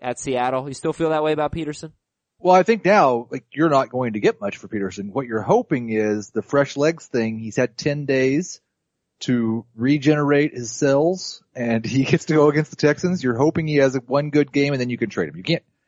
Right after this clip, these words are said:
Speaker 2: you can't get anything for Adrian Peterson right now.
Speaker 1: Okay. And then Marshawn Lynch has the Patriots in Mexico, the, the Broncos, the Giants at home,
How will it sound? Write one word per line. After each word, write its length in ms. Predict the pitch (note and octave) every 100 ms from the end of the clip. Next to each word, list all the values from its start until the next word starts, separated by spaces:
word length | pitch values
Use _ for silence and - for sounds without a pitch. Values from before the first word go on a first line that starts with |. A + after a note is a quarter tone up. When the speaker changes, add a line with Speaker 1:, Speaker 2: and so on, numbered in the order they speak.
| _
Speaker 2:
you 100 | D#3+
can't 160 | D#3 A#2
get 100 | G#2+
anything 300 | G2+ G2 F#2
for 120 | F#2+
Adrian 220 | F2 F2+
Peterson 300 | F#2+ F2+ -
right 120 | D2
now. 180 | C2 - _ _ _
Speaker 1:
Okay. 260 | A#2+ A2 F#2+ _ _ _ _ _ _ _ _
And 160 | C#3 C3+
then 100 | C#3
Marshawn 420 | D#3 D#3+ D#3+ D3
Lynch 280 | D#3 C#3+ -
has 300 | C3+ B2+ A#2+
the 120 | A#2+
Patriots 560 | - D#3 D#3+ D#3+ D3+ C3+
in 80 |
Mexico, 640 | C3 D3 - D3+ D3 D3 C#3+
the, 300 | A2 G#2 G2 -
the 220 | G#2 G2+ G2+ -
Broncos, 600 | D3 E3 F3 D#3+ D#3+ C#3+
the 120 | A#2
Giants 760 | C#3+ C#3+ D3+ D3+ D3 - - _ -
at 80 | -
home, 440 | C#3+ D#3 D#3 D#3